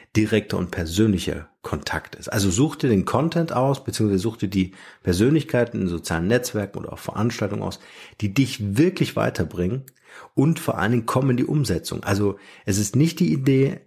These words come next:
ähm, äh, dieses, ähm, na, wie sagt man, dieses Event-Hopping zu betreiben, um einfach auf möglichst vielen Veranstaltungen zu sein. Na klar lernst du da tolle Leute kennen, ja, ist ja, ist ja,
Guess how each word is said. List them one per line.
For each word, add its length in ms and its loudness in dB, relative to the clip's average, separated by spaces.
ähm, 400 0
äh, 180 -4
dieses, 520 -2
ähm, 400 -2
na, 160 -2
wie 40 -6
sagt 260 -6
man, 160 -4
dieses 340 0
Event-Hopping 880 0
zu 140 0
betreiben, 500 0
um 80 0
einfach 260 0
auf 180 -2
möglichst 320 -2
vielen 160 2
Veranstaltungen 640 -2
zu 100 -8
sein. 160 4
Na 100 4
klar 380 2
lernst 300 4
du 40 0
da 200 2
tolle 320 0
Leute 320 0
kennen, 420 -4
ja, 140 -4
ist 160 -8
ja, 200 -20
ist 140 -10
ja, 60 0